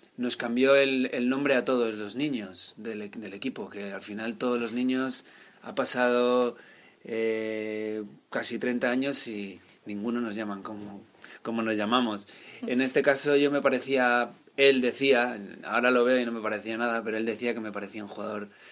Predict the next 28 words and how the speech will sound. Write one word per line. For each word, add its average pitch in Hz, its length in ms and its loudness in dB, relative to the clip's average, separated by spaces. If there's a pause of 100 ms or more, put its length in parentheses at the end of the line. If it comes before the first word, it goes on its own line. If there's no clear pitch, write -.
(300)
del 110 140 -4
Atlético 113 340 0
de 113 80 0
Madrid 113 240 -2
que 117 80 -4
se 113 100 -6
llamaba 113 180 -4
Leiviña 120 580 -2 (1080)
y 113 340 -2
me 113 80 -4
empezaron, 117 560 -2
me 120 80 -4
empezó 110 240 -6
a 117 40 0
llamar 120 260 0
Leiviña 139 540 -2
y 131 40 -2
de 113 100 -4
Leiviña 117 640 -6 (380)
me 107 120 -12
quedé 107 180 -6
en 101 120 -6
Leiva, 107 340 -2
pero 107 260 -2
ahí 113 500 0 (680)
está 113 520 -2
Jensen, 131 1000 0 (340)
Gullit, 135 800 2